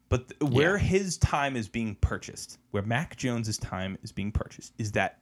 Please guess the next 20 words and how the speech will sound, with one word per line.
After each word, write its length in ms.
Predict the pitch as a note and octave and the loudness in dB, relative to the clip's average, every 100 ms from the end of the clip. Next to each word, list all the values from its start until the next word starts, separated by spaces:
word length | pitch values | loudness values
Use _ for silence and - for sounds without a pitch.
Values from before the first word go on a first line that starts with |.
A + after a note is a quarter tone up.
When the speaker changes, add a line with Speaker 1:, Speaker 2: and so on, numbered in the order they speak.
| - | -8
Speaker 1:
in 140 | A2 G2+ | -6 -4
his 200 | A#2+ G2 | -4 -4
rookie 340 | F#2 A2 - | -2 -2 -2
year, 320 | F3+ F2 - - _ _ _ | -4 -4 -6 -20 _ _ _
he 160 | - A2+ | -4 -2
was 160 | B2+ C3 | -2 -4
the 80 | |
best 320 | C#3 F#2 - - | -4 -4 -4 -10
performing 380 | - G2+ G2 F#2 | -6 -4 -4 -8
rookie 240 | F#2 F#2 | -10 -8
in 80 | F#2+ | -6
the 60 | |
class. 440 | - - - - - _ _ - | -4 -4 -6 -12 -16 _ _ -8
Since 340 | - C#4+ F4 | -4 -2 -2
then, 320 | - - C#3 - _ _ _ _ _ _ - | -4 -6 -8 -10 _ _ _ _ _ _ -2
obviously, 400 | G#2 A#2 A#2+ C3+ | 2 2 0 -2
Trevor 300 | B2 C3+ C3+ | 2 2 4
Lawrence 320 | D3 D3 A#2 - | 2 2 0 0
has 420 | A#2 G#2+ - - _ _ _ _ _ _ - | 0 -2 -4 -10 _ _ _ _ _ _ -4
improved 640 | C3+ A2+ C3 A#2+ G#2 - | 0 2 4 2 0 -8